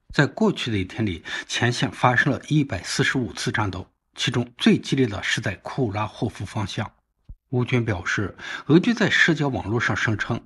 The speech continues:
已经完全占领了恰西夫亚尔和托列茨克的信息并不属实。不过，俄罗斯国防部并没有声明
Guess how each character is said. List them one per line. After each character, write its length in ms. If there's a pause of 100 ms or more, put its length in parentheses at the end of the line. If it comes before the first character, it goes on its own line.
已 100
经 300
完 180
全 240
占 160
领 120
了 120
恰 240
西 120
夫 140
亚 140
尔 320 (220)
和 180
托 300
列 160
茨 260
克 160
的 100
信 260
息 380
并 200
不 100
属 220
实。 280 (760)
不 80
过， 180 (300)
俄 120
罗 100
斯 120
国 220
防 180
部 320
并 220
没 80
有 100
声 220
明 180